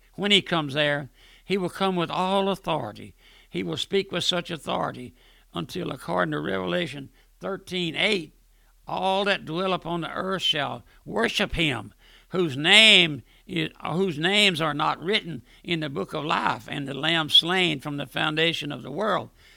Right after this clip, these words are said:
There will be, listen, my friend, great, great authority.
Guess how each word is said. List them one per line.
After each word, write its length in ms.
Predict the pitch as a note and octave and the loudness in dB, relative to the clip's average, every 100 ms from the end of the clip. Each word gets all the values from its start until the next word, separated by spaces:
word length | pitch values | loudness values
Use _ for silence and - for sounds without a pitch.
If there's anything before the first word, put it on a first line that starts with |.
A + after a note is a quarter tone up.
| _ | _
There 160 | - F#3+ | -6 -4
will 140 | F#3 | -2
be, 360 | D#3+ E3 D#3+ B2 _ _ _ _ _ | 0 0 0 -6 _ _ _ _ _
listen, 440 | F#3+ E3 - C#3 A#2+ | -10 -6 -6 -6 -10
my 140 | C#3 | -14
friend, 360 | - C#3 C#3 B2+ _ _ _ - | -12 -14 -14 -16 _ _ _ -8
great, 520 | E3+ F#3 F3+ F3 - | -2 2 2 0 -2
great 240 | D3+ F#3+ | -2 -2
authority. 680 | G3 - D#3 C3 A#2 G2 | -4 -6 -6 -6 -10 -18